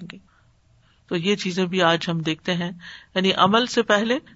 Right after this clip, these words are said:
مراد یہ کہ قرآن کو عمل کی غرض سے پڑھنے کی بجائے اپنی خواہشات کی تکمیل کے لیے پڑھا، پڑھایا جائے گا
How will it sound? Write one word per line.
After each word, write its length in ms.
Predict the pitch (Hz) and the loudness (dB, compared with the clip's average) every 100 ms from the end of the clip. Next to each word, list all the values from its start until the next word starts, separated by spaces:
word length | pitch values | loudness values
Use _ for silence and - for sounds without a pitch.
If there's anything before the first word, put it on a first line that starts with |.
| - | -4
مراد 320 | 190 196 208 | 2 4 4
یہ 140 | 214 226 | 0 -2
کہ 160 | 226 | -2
قرآن 480 | - 190 160 196 214 | 0 2 6 6 4
کو 300 | - 220 - - | 0 -2 0 2
عمل 340 | 185 208 240 | 2 2 -2
کی 260 | - 226 196 | -4 -6 0
غرض 280 | 170 226 | 0 0
سے 140 | 220 220 | 0 -2
پڑھنے 360 | 202 170 180 | 0 -2 -2
کی 120 | 190 185 | -4 -4
بجائے 480 | 170 160 160 160 208 - - - | -4 -2 -2 -2 -6 -16 -20 -14
اپنی 260 | - 175 196 | -10 -4 -2
خواہشات 560 | 190 180 180 190 190 - | 2 0 2 2 2 -2
کی 100 | 202 | -4
تکمیل 560 | 175 170 175 190 196 196 | -2 -2 0 0 0 -2
کے 140 | - 196 | 2 4
لیے 180 | 196 | 4
پڑھا، 240 | 190 175 170 | 2 2 2
پڑھایا 340 | 175 160 156 | 0 0 0
جائے 300 | 151 151 151 151 | 0 0 0 0
گا 140 | 214 | -4